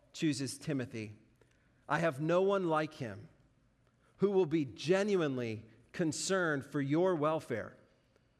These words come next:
For they all seek their own interests, not those of Jesus Christ." Now, we could read this as Paul has no one quite like Timothy. There's no one quite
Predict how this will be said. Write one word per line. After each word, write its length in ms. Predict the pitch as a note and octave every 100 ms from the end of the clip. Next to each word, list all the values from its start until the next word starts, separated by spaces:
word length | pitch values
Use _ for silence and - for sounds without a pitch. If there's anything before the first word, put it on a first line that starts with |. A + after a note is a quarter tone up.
| _ _ _ _ _
For 200 | - F3
they 200 | G3 A3+
all 300 | G3+ G#3 A3+
seek 340 | - A3 A3
their 180 | G3 F3
own 300 | F3+ G3+ G#3 -
interests, 760 | G3 G#3+ - C#3 C3 - - - _ -
not 540 | C#3+ D#3+ G3 G#3+ - D3+
those 560 | F#3+ F#3+ F#3 E3+ - - - _ -
of 200 | E3+ C#3
Jesus 440 | E3 D#3 C#3 D3
Christ." 520 | - - G3 B2+ - - -
Now, 120 | - F3+
we 100 | B3
could 180 | B3+
read 240 | F#3 A#3+ G#3+
this 220 | G3 E3+
as 260 | F#3 E3+ -
Paul 280 | - G#3+ G#3+
has 200 | G#3 D#3+
no 100 | G3+
one 200 | G3 F3+
quite 400 | - G#3+ G3+ F#3 -
like 460 | D#3 D3+ B2 - -
Timothy. 480 | E3 C3 A2 A2 G2+ - _ _ _ -
There's 120 | D#3+
no 100 | A3+
one 120 | A#3+
quite 400 | G3+ - A3+ A3